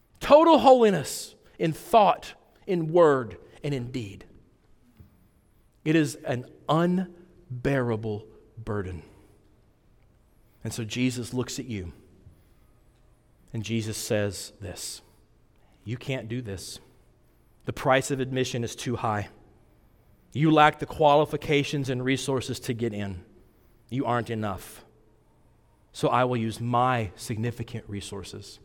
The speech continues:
I will pay the price required to get you in, and I will guarantee your spot, all at no cost to you because I love you. That's the gospel.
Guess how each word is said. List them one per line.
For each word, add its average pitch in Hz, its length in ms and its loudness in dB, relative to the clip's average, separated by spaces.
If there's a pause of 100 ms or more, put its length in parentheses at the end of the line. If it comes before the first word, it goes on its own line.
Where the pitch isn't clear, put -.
(520)
I 131 120 4
will 123 120 0
pay 143 300 -2
the 135 100 -6
price 123 440 -4
required 127 540 -2
to 110 60 -8
get 104 200 -8
you 113 180 -10
in, 98 300 -8 (580)
and 113 100 -8
I 104 40 -4
will 98 120 -4
guarantee 107 580 -6
your 98 120 -8
spot, - 460 -14 (1040)
all 113 260 -2
at 107 60 -8
no 107 180 -4
cost - 400 -6
to 101 80 -10
you 95 180 -6
because 98 640 -12 (300)
I 98 140 -14
love 92 240 -14
you. - 180 -20 (2000)
That's - 260 -6
the 151 120 -8
gospel. - 600 -12